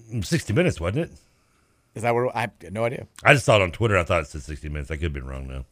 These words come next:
Speaker 2: Text this just to revisit my text from, uh, last week. If K P is such a recruiting ace, why has he never made a coaching hire, uh, list besides DePaul's? We're going to need wins to land recruits. Comparing football recruiting to basketball is entirely apples and oranges and a non-starter.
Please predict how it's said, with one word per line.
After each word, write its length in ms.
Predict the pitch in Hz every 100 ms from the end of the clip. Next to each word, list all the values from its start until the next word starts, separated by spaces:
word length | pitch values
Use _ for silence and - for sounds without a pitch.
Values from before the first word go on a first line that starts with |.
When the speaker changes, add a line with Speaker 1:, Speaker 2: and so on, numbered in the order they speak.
| _ -
Speaker 2:
Text 240 | 156 156
this 140 | 143 -
just 220 | 151 147
to 40 |
revisit 320 | 139 127 135 127
my 80 |
text 240 | 113 123 -
from, 200 | 104 104
uh, 140 | 101 104
last 300 | 120 135 -
week. 180 | 113 110
If 100 | -
K 160 | 170
P 180 | 180 175
is 100 | 139
such 160 | 165 147
a 60 |
recruiting 360 | 123 - 147 131
ace, 260 | 107 104 -
why 260 | 107 123 147
has 100 | 127
he 100 | 117
never 300 | 117 127 127
made 140 | 123
a 60 | 117
coaching 300 | 117 110 110
hire, 440 | 104 107 110 107 - _ _
uh, 140 | 98 101
list 300 | 104 113 -
besides 320 | - 110 101
DePaul's? 580 | - - 139 139 135 - _ _ _
We're 100 | 123
going 200 | 120 135
to 60 | 117
need 220 | 117 127
wins 320 | 110 123 123
to 100 | -
land 200 | 107 110
recruits. 360 | 87 - 143 135
Comparing 320 | 123 107 131
football 340 | 107 131 127 113
recruiting 360 | 107 123 120
to 80 | 104
basketball 480 | 82 120 117 120 110
is 80 | 98
entirely 360 | 107 120 117
apples 260 | 110 110 98
and 80 | 98
oranges 340 | 113 113 110
and 140 | 98 95
a 60 |
non-starter. 720 | 95 104 98 120 117 110 107